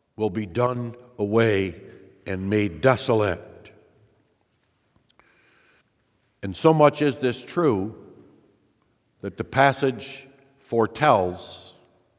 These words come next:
that indeed the temple and the city where all this occurs will again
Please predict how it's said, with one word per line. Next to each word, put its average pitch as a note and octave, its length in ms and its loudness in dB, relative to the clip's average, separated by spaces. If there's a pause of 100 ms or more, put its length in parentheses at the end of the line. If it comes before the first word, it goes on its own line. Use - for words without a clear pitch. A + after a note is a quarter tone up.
(580)
that G#2+ 180 0
indeed A2+ 840 0
the G2 80 -6
temple G#2+ 500 0 (1200)
and G#2 180 -2
the G2 60 -4
city G#2 520 2
where G2+ 280 0
all C3 300 8
this A#2+ 500 0
occurs G2 840 0 (720)
will F#2+ 220 0
again G#2+ 600 2